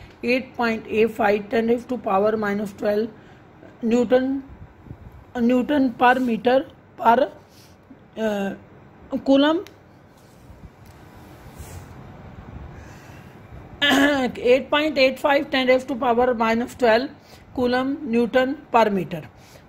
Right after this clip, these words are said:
और अगर हम इसको, अ, के की वैल्यू में पुट करेंगे तो हमारे पास क्या आएगा, K is equal to one over four pi epsilon naught।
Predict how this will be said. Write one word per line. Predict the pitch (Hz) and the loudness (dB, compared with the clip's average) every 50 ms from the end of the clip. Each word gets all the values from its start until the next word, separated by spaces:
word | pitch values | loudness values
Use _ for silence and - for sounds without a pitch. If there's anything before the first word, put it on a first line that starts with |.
| - | -4
और | - 226 233 240 254 | 0 2 4 4 4
अगर | 240 - 240 233 240 302 330 | 4 4 2 4 4 4 2
हम | 330 302 294 | 2 0 0
इसको, | 285 - - 302 294 294 302 311 | -4 -6 -2 2 4 4 4 2
अ, | 311 - - - - - | -2 -10 -18 -20 -10 -4
के | 214 226 226 226 - 262 240 233 | -2 -2 -2 0 0 0 0 0
की | 240 269 277 269 | 0 -2 -2 0
वैल्यू | 254 226 233 240 247 240 240 247 254 | 2 2 2 4 4 2 2 0 -2
में | 254 247 208 | -2 -4 -4
पुट | - 226 220 - | -6 -8 -8 0
करेंगे | - 277 277 285 285 285 294 294 | 0 0 2 2 -2 0 -2 0
तो | 247 269 | -2 0
हमारे | 247 233 220 190 | 0 0 0 2
पास | 226 233 233 233 | 0 0 0 0
क्या | - 247 208 | -2 -2 0
आएगा, | 208 208 208 240 254 269 262 262 - | 0 0 0 0 0 0 -2 -4 -6
K | - | -6
is | 269 269 285 294 285 262 226 | -4 -4 -2 -2 -2 -4 -2
equal | 233 226 220 - 220 208 208 202 208 | -4 -4 -2 0 0 0 0 0 -2
to | 240 254 269 277 - - - - - - - 208 233 | -4 -4 -4 -6 -8 -16 -20 -20 -20 -12 -2 2 4
one | 240 254 269 277 247 | 4 4 2 -2 -4
over | 202 240 220 226 233 240 | -2 0 2 2 2 2
four | 247 240 - 269 247 247 | 0 -2 0 2 2 2
pi | 240 233 - 226 214 214 220 208 - | 2 0 -2 0 0 2 0 0 -4
epsilon | 196 - - 240 202 196 196 185 | -8 -6 -4 -2 -2 -2 -2 -2
naught। | 180 170 165 | -4 -6 -8